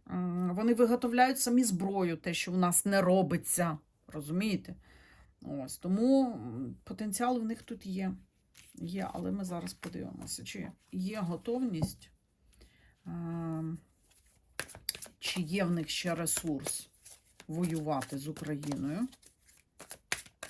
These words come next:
Чи є в Росії ще ресурс воювати з Україною? Є. Ця карта говорить, що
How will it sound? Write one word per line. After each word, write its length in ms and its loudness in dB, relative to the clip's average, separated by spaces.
Чи 200 -10
є 220 0
в 100 -6
Росії 460 -6
ще 300 -8
ресурс 540 -10
воювати 560 -8
з 120 -12
Україною? 840 -6
Є. 340 -2
Ця 200 -4
карта 360 -2
говорить, 520 0
що 340 -8